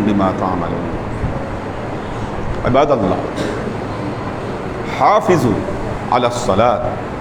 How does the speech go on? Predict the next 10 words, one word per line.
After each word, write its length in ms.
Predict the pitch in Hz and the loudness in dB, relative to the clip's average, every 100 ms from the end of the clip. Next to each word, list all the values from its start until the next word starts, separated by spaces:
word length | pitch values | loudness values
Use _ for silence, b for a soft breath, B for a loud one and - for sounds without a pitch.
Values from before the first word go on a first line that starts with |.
| - | -2
الصلاة 520 | 123 - - 107 170 165 | -2 2 4 4 4 4
الخمسة 680 | 123 110 - 220 180 120 92 - - 131 | 4 2 2 2 4 2 2 0 -2 0
مع 80 | 101 | 2
الجماعة، 560 | 107 92 98 92 78 - - - - - - - - - - - - - - - - - - - - - - - - - - - - - 110 113 104 104 - - - - - - | 0 2 0 0 -2 -4 -4 -6 -6 -8 -6 -6 -4 -6 -4 -4 -4 -4 -4 -6 -6 -6 -6 -6 -6 -6 -6 -8 -8 -8 -8 -8 -8 -6 -6 -6 -6 -6 -6 -6 -6 -6 -6 0
كما 240 | 156 151 135 - | 2 4 2 4
قال 300 | 139 147 139 | 4 4 4
تعالى: 480 | 135 123 160 170 123 - - - - - 156 | 6 6 6 6 4 2 -4 -6 -6 0 2
"إن 360 | 180 165 160 | 4 4 4
الصلاة 800 | 147 - - 123 156 190 185 104 98 - - - | 4 2 2 4 6 6 4 2 2 -4 -2 2
تنهى 400 | 170 170 143 | 4 6 6